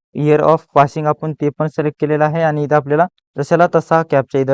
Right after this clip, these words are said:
टाकून घ्यायचा आहे. स्मॉल असेल स्मॉल, कॅपिटल असेल कॅपिटल टाकून घ्या. टाकल्यानंतर इथं आपल्याला स-, खालती पहा वरती स्क्रॉल करा आणि सबमिट ऑप्शन आपल्याला दिसतंय. तर यावर आपल्याला simply क्लिक करायचं आहे. क्लिक केल्यानंतर पहा पुढचं पेज आपल्या पुढे ओपन होणार आहे. First stage of registration is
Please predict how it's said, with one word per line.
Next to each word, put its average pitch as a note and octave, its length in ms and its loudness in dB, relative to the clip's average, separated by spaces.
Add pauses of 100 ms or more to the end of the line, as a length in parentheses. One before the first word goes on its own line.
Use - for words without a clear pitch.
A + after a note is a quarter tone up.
टाकून C#3 220 0
घ्यायचा C3+ 240 -2
आहे. D#3 60 0
स्मॉल C#3 340 -4
असेल D3+ 240 -4
स्मॉल, D3+ 340 -4
कॅपिटल C#3 320 -4
असेल D3 280 -4
कॅपिटल C3+ 400 -2 (360)
टाकून D3 280 -2
घ्या. D3+ 200 -2
टाकल्यानंतर D#3 520 -2
इथं D#3 100 0
आपल्याला D#3 300 0
स-, - 340 -20
खालती C#3+ 280 -6
पहा D#3+ 160 0
वरती D3 300 -2
स्क्रॉल D3+ 320 -4
करा D#3+ 220 0 (400)
आणि D#3 120 -4
सबमिट E3 440 -4
ऑप्शन C#3+ 260 0
आपल्याला C3 280 -2
दिसतंय. C#3+ 320 -6
तर A#2+ 160 -6
यावर B2+ 260 2
आपल्याला B2 380 -6
simply D#3+ 180 -8 (360)
क्लिक D#3+ 160 -8
करायचं D#3+ 280 2
आहे. C#3 160 0
क्लिक D3+ 300 -10
केल्यानंतर D#3+ 400 -2
पहा E3 120 2
पुढचं D3 420 -6
पेज D#3 140 -2
आपल्या D3 220 -2
पुढे D#3 240 -10
ओपन C#3 260 -6
होणार D#3 260 -2
आहे. E3+ 180 0 (320)
First F3 140 0 (120)
stage F3 500 -4
of E3+ 220 0
registration D#3+ 680 -2
is D#3+ 100 -6